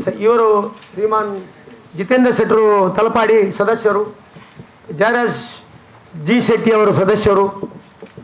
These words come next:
ಆ, ಗಂಗಾಧರ ಅವರು ಸದಸ್ಯರು, ಪ್ರಮೋದ್ ಶೆಟ್ಟರು ಸದಸ್ಯರು. ಅಧ್ಯಕ್ಷರು, ಆ, ನಾವು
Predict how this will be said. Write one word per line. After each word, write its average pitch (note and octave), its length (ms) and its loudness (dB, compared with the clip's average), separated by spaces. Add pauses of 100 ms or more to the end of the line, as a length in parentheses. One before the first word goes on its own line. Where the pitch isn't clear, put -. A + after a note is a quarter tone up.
(120)
ಆ, E3+ 120 -8
ಗಂಗಾಧರ A3 360 -2
ಅವರು G#3+ 280 2
ಸದಸ್ಯರು, F#3+ 500 2
ಪ್ರಮೋದ್ A3 360 0
ಶೆಟ್ಟರು G#3 280 2
ಸದಸ್ಯರು. F3 680 0 (1120)
ಅಧ್ಯಕ್ಷರು, F#3+ 920 0 (460)
ಆ, F#3+ 160 0
ನಾವು G#3 640 2